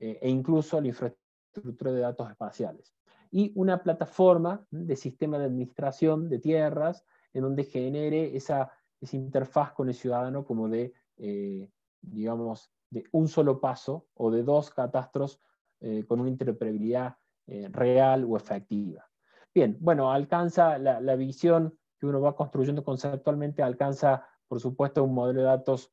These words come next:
eh, más unificado, eh, en trámites cien por ciento digital, que eso prácticamente está cubierto actualmente. Yo proveo algunos links al final de la charla en donde pueden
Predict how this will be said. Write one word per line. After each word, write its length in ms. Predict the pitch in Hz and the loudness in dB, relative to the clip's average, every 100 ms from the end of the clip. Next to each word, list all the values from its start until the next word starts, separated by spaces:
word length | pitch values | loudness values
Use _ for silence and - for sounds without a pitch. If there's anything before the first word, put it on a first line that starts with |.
| _ _ _ | _ _ _
eh, 260 | - 117 120 | -14 -12 -10
más 200 | 117 117 | -8 -4
unificado, 1120 | 123 127 147 151 151 143 143 139 135 135 131 _ _ - | -2 -2 -2 0 2 2 2 4 6 4 2 _ _ -8
eh, 520 | 120 113 113 113 113 | -4 -2 -2 -2 -2
en 260 | 113 110 107 | -2 -4 -4
trámites 840 | 139 139 131 127 131 123 123 _ _ _ | 0 0 0 2 2 2 -2 _ _ _
cien 260 | - 131 | -6 -4
por 120 | 131 | -4
ciento 260 | 127 131 127 | -6 -6 -4
digital, 500 | 120 139 143 156 151 - _ | -4 -4 4 4 4 -8 _
que 80 | 143 | -6
eso 340 | 139 226 131 - _ _ _ _ | -4 -4 -6 -8 _ _ _ _
prácticamente 1000 | 151 151 139 139 139 139 143 135 131 - | 4 4 2 2 2 -2 2 2 0 -4
está 220 | - 120 | -8 -4
cubierto 640 | 123 123 170 165 131 131 | -2 2 4 6 4 2
actualmente. 800 | 120 117 131 135 147 127 120 151 - _ - | -2 -2 -4 -2 -2 -2 -4 -8 -10 _ -8
Yo 380 | 139 143 139 135 - _ - 123 | 0 0 0 -6 -20 _ -16 -8
proveo 440 | - 123 131 139 139 | 0 2 4 6 6
algunos 580 | 131 131 135 123 - - | 6 4 0 -2 -6 -8
links 460 | 120 139 147 143 | -2 -2 -2 -6
al 140 | - 110 | -12 -8
final 240 | 123 127 | -8 -6
de 80 | 131 | -4
la 100 | 131 | -2
charla 340 | 147 139 139 | 0 0 0
en 100 | 135 | -2
donde 180 | 117 113 | -2 -6
pueden 420 | 117 120 120 120 | -2 0 2 -2